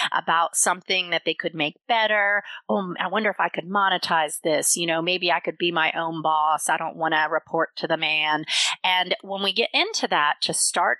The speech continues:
a business, what, what are some of the key tips you give to your students when they have a great idea?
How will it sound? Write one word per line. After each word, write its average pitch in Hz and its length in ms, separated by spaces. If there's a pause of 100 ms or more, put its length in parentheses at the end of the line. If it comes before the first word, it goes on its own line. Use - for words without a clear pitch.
a - 60 (160)
business, 151 760 (300)
what, 254 320
what 226 240
are 427 100
some 214 260
of 196 80
the 170 100
key - 360
tips - 500
you 165 160
give 160 440
to - 160
your 151 240
students 151 600
when 156 160
they 151 120
have 156 260
a 143 80
great - 280
idea? - 500